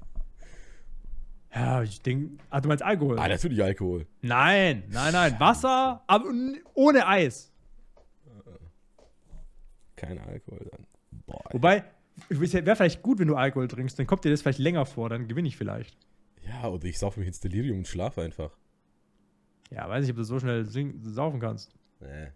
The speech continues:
Speaker 2: nee. Schon lange nicht mehr ins Delirium getrunken. Schon sehr
Speaker 1: Ja,
Speaker 2: lange.
Speaker 1: also auf jeden Fall eine gute Challenge. Ähm, die wir uns überlegen können für, für Twitch.
Speaker 2: Ja,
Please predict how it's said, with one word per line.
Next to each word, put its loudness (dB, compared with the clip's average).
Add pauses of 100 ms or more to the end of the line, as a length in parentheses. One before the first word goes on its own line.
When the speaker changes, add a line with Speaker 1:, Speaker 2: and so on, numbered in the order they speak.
(600)
Speaker 2:
nee. -18 (1000)
Schon -14
lange -8
nicht -8
mehr -8
ins -14
Delirium -10
getrunken. -18 (1400)
Schon -18
sehr -4
Speaker 1:
Ja, 4
Speaker 2:
lange. -6
Speaker 1:
also 2
auf 2
jeden 4
Fall 2
eine -2
gute -4
Challenge. -2 (260)
Ähm, -2 (440)
die -6
wir -4
uns -6
überlegen -4
können 0
für, -2
für -4
Twitch. -8 (140)
Speaker 2:
Ja, -12